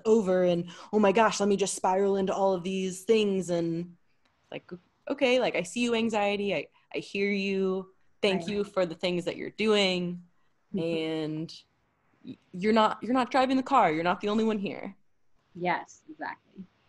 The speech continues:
Speaker 1: Yeah, and I'm glad you brought up change too for the, the s-,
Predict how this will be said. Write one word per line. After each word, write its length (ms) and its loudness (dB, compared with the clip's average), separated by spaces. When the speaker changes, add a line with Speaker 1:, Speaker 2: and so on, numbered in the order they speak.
Speaker 1:
Yeah, 360 -6
and 80 0
I'm 100 4
glad 220 6
you 60 4
brought 160 6
up 100 2
change 460 0
too 220 0
for 720 0
the, 420 0
the 60 -4
s-, 220 -10